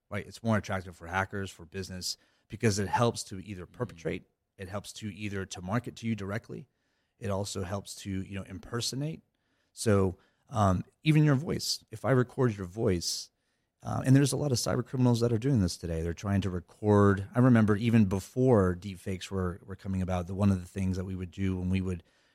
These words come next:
Speaker 1: do social engineering against an organization would be to,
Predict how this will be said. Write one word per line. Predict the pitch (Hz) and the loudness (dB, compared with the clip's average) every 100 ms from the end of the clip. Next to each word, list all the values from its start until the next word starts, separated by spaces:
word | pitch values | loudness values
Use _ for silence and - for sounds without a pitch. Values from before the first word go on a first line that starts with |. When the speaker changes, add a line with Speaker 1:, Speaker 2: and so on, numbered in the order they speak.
| _ | _
Speaker 1:
do | 107 | -2
social | 95 107 98 104 | 0 2 2 2
engineering | 92 92 101 101 95 | 2 4 6 6 4
against | 90 90 104 104 | 0 2 4 4
an | 98 | 4
organization | 95 92 90 80 90 90 92 | 0 0 -2 -4 -6 -6 -8
would | 87 85 | -8 -6
be | 95 | -8
to, | 87 - 87 | -8 -6 -6